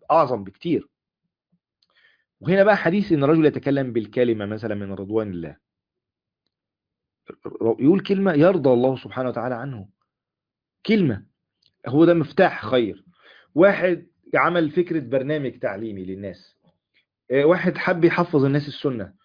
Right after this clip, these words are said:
واحد عمل حلقة تحفيظ، يعني في أخت حبت تعمل، تعلم الناس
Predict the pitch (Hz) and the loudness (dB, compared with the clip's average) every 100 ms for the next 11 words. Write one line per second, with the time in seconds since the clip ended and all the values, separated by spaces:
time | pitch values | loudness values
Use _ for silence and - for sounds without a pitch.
0 | _ - 156 151 160 156 - 151 147 - | _ 0 0 0 2 2 0 -4 -6 -10
1 | 113 - 131 104 - _ _ _ _ - | -10 -8 -8 -8 -12 _ _ _ _ -20
2 | - _ 131 123 123 - - 170 202 196 | -20 _ -6 -4 -6 -12 -10 -6 -4 -6
3 | - _ - - 180 156 147 165 170 165 | -10 _ -10 -2 -2 -2 -6 -4 -2 -2
4 | 165 175 160 160 147 139 135 131 165 151 | 0 0 0 -2 -2 -6 -4 -2 -2 -4
5 | 131 135 - - | -4 -6 -6 -14